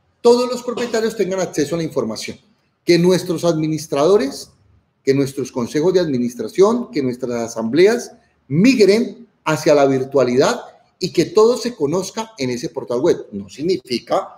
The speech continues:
que no siga habiendo información física, no significa que no siga habiendo reuniones físicas,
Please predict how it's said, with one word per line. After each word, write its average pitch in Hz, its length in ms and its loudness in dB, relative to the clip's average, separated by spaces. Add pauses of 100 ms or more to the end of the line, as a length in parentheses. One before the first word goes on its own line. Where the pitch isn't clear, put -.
(240)
que 113 120 -2
no 104 100 -10
siga 131 240 -2
habiendo 131 340 2
información 98 560 -8
física, 156 560 -2 (460)
no 120 160 -2
significa 147 380 2
que 170 80 0
no 117 80 -2
siga 135 220 0
habiendo 139 300 4
reuniones 107 600 -2
físicas, - 560 -6